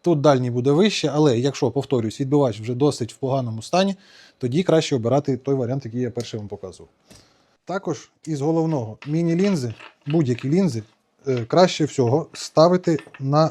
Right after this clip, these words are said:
гладке скло. Наприклад,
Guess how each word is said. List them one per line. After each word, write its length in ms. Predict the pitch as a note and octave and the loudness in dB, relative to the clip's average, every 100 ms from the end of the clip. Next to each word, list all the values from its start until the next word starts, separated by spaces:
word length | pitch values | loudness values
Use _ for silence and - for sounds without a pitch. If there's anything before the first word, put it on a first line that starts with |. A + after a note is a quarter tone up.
| - | -2
гладке 520 | A#2 C3+ B2+ D3 D3 - | -2 -2 -2 -2 -2 -4
скло. 400 | - C3 A2+ - - - - - - - - | -8 -4 -4 -6 -16 -20 -20 -14 -14 -12 -4
Наприклад, 680 | C3+ A#2+ F3 F3+ D#3+ D#3 | -2 2 2 4 2 2